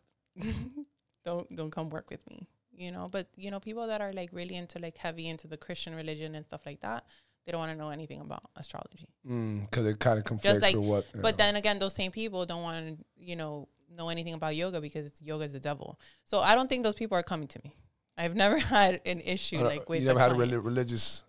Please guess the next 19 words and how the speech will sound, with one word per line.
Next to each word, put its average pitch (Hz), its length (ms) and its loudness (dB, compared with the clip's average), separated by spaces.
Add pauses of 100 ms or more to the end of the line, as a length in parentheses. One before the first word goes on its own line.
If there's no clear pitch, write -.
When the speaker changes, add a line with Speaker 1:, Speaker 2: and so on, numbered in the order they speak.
Speaker 2:
a 117 80 -2
heavy 120 200 4
religious 117 340 0
person 110 400 -2
come 101 220 -6
to 98 60 -8
you? 101 140 -10 (240)
Speaker 1:
No. 196 340 -12 (720)
Speaker 2:
Um, 135 420 6 (140)
do 143 140 0
you 196 160 6
know 170 220 8
by 139 240 10
memory 139 560 4 (1900)
what, 123 540 8 (120)
according 123 420 8
to 123 100 4
my 113 360 6
status, 117 640 8